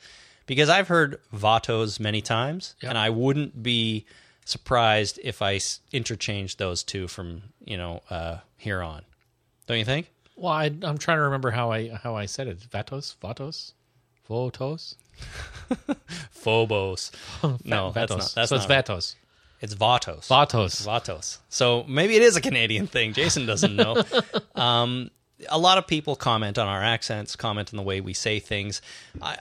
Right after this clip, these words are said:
Speaker 1: I never really, you know, getting into this, it never occurred to me that,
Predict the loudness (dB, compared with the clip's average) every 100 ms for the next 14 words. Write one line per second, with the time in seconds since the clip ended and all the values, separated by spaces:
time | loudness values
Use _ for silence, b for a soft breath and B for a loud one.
0 | 0 2 4 2 0 0 -6 0 4 4
1 | 4 2 -2 -6 _ b b b b b
2 | -2 0 2 2 2 2 0 0 -2 -4
3 | -2 0 -2 0 0 0 -2 -4 -4 -4
4 | -8 -12 _ -12 -2 2 2 0 -4